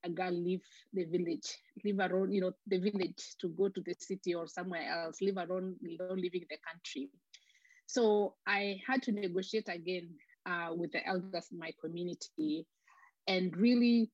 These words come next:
promise them that I would use my education to go to the U S, get a study, and come back and s-, support them in,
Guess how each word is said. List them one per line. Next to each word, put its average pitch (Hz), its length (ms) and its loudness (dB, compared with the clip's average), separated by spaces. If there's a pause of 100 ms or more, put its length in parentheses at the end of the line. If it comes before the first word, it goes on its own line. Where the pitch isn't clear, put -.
promise 208 340 2
them 170 260 -6
that 165 220 -6
I 165 80 -2
would 170 220 0
use 208 260 2
my 180 80 -4
education 165 640 -6 (1300)
to 233 260 8
go 196 160 6
to 196 180 2
the 175 120 2
U 165 200 0
S, 160 220 -4 (120)
get 202 180 0
a 208 60 0
study, 165 520 -6 (320)
and 170 180 -12
come 190 260 0
back 165 260 -2 (120)
and 170 160 -8
s-, - 380 -16
support 175 440 -4
them 185 360 0
in, 160 280 -6